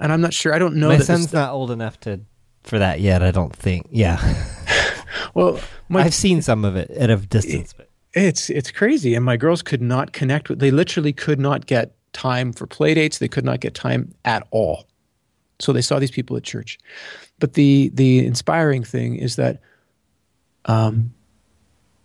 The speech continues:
Speaker 1: you know, this was a church where originally when I came, we came to this town, Susan and I, my, my spouse, started attending it. And we s-, quickly r-, recognized that this was not a place that we could be.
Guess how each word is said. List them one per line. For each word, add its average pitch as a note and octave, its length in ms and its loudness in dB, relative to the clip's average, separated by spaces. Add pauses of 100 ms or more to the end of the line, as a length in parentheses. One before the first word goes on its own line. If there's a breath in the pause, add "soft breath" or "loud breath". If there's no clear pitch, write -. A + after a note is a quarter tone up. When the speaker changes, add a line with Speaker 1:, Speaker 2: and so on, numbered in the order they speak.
(220)
Speaker 1:
you C3 100 4
know, A#2 60 6
this A#2+ 160 2
was B2 100 4
a A#2+ 60 0
church - 320 -2
where A#2+ 340 0 (240)
originally C3+ 320 2
when A2+ 180 0
I A2+ 60 -2
came, B2 460 0 (180)
we B2 80 -6
came B2+ 260 0
to B2+ 100 -2
this - 340 -6
town, C3 460 -2
Susan A#2+ 400 0
and A2 160 0
I, A2+ 220 0
my, A2+ 320 -2
my - 100 -2
spouse, - 400 -4
started A#2 420 -4 (340 soft breath)
attending C3 420 0
it. B2 180 -6
And A#2 200 0
we B2+ 100 2
s-, - 260 -4
quickly C#3 560 0
r-, A#2+ 40 -8 (120)
recognized A#2 880 -2
that - 60 -14
this B2+ 140 -2
was A#2+ 140 -2
not A#2+ 200 0
a - 40 -4
place A#2 280 -2
that - 100 -6
we - 100 -2
could A#2 180 -6
be. G2+ 240 -2